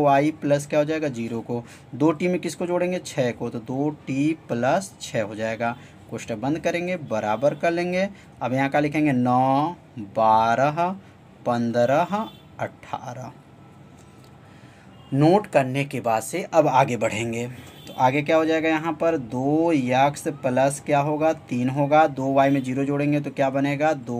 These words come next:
वाई होगा, दो जेड में तीन घटाएंगे, दो जेड माइनस तीन होगा, दो टी माइनस छः हो जाएगा, बराबर हो जाएगा।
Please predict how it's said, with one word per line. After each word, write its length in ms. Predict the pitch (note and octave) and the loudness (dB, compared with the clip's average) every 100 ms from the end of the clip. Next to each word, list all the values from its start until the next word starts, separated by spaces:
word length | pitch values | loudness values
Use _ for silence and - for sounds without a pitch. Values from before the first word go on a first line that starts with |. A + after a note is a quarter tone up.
| A#2 | -2
वाई 280 | A#2 B2 C#3+ | 0 0 0
होगा, 420 | D#3 D3+ D#3 D#3+ | -2 2 2 2
दो 360 | B2+ A#2+ B2 B2+ | -2 -6 -6 -6
जेड 320 | - C3 C#3 | -6 -6 -2
में 340 | C#3+ D3 D3+ D3 | 0 0 0 -2
तीन 440 | B2+ B2 D3 C3 | -8 -10 -8 -4
घटाएंगे, 460 | B2 A#2+ C3 C#3 C#3 | -4 -2 -2 -2 -4
दो 380 | B2+ A2 A#2+ A#2 | -6 -10 -10 -8
जेड 260 | A#2+ B2 | -6 -6
माइनस 360 | A#2+ A#2+ B2 - | -6 -6 -8 -6
तीन 180 | D3 D#3 | -4 -4
होगा, 400 | D3+ D3+ D3+ D#3+ - - - B2+ | 0 2 0 -2 -12 -20 -16 -8
दो 240 | C3+ C#3 C#3+ - | -2 0 -2 -4
टी 200 | C#3 C#3+ | 0 2
माइनस 440 | C3 B2 C3 D3 D3 | 2 0 -2 -4 -8
छः 220 | - D3+ | -4 -2
हो 140 | D3+ | -2
जाएगा, 440 | D#3 D#3 D#3 D#3+ E3 | 0 0 0 0 -2
बराबर 640 | C#3 A#2+ G#2+ A2 A#2 C#3+ | -4 -6 -2 -2 -2 -4
हो 140 | D3+ D#3 | -4 -4
जाएगा। 500 | D#3 D#3 D#3 E3 | 0 0 0 -2